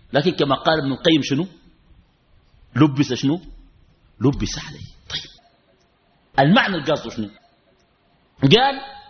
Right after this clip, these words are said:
"خلق الله الكون". شوف التلبيس، تلبيس الحق سبحانه بالكون على التف-، التلبيس ده شنو؟ تعليقه الكوائن.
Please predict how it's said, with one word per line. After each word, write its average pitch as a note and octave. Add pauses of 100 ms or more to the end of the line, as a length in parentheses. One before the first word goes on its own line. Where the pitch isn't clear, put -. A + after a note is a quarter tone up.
(120)
"خلق C#4
الله B3
الكون". F3+ (380)
شوف D3+
التلبيس، A#2+ (500)
تلبيس G#2
الحق -
سبحانه C3
بالكون A2
على A2+
التف-، A2 (600)
التلبيس C4+
ده B3+
شنو؟ F#3+ (1300)
تعليقه B3+
الكوائن. A#3